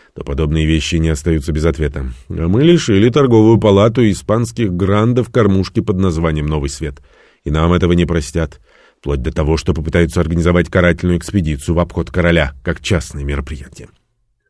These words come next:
Осмотрев верфь, Леонид отправился на аэродром, где тоже кипела работа.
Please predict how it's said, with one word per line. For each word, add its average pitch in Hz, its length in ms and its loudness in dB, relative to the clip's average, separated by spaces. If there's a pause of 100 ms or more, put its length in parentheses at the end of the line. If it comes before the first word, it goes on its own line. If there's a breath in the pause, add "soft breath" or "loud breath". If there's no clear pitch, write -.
(840)
Осмотрев 165 640 2
верфь, 165 380 4
Леонид 127 400 2
отправился 113 640 0
на 98 180 4
аэродром, 95 540 4
где 170 120 4
тоже 107 380 4
кипела 92 400 2
работа. 87 420 0